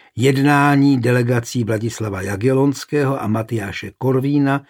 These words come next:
v březnu ještě zkrachovala, i když se vyjednávači dohodli skoro na všem, s výjimkou jedné záležitosti. Titul českého krále měl podržet výhradně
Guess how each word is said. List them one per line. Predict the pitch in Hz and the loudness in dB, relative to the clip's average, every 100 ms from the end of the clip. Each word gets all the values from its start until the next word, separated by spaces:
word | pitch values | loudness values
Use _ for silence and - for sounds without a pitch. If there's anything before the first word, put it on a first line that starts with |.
| - - - | -20 -20 -12
v | 90 | -6
březnu | 87 - 151 135 147 160 160 156 | -4 2 4 4 4 4 2 -2
ještě | 92 - - - | -8 -8 -14 -18
zkrachovala, | - - 92 90 - 101 117 143 190 _ _ _ _ _ | -16 -12 -10 -12 -10 -8 -2 0 -2 _ _ _ _ _
i | - 143 | -2 0
když | 131 120 - | 2 0 -2
se | - 98 | -4 -4
vyjednávači | 90 113 131 113 120 117 110 107 - | -4 -2 0 0 -2 0 -2 -4 -6
dohodli | 98 107 101 92 - | -6 -4 -4 -6 -10
skoro | - - 87 | -12 -14 -12
na | 85 90 | -12 -12
všem, | - 147 160 165 _ - _ - | -4 2 2 0 _ -20 _ -14
s | - | -4
výjimkou | 139 180 190 196 185 | 0 2 2 4 4
jedné | 160 139 127 139 139 | 6 4 2 2 2
záležitosti. | 117 104 82 - - 71 - - - _ _ _ _ _ _ _ | 0 0 -4 -10 -16 -16 -18 -18 -20 _ _ _ _ _ _ _
Titul | - 180 180 175 | -2 2 4 4
českého | - 147 - - 120 113 | 4 0 -2 -2 -2 -2
krále | 127 139 147 151 | 0 0 2 2
měl | 143 143 135 131 | 2 2 2 0
podržet | 123 110 107 104 85 | -2 -2 -2 -4 -4
výhradně | 110 139 139 143 135 135 123 | 0 0 2 0 2 0 0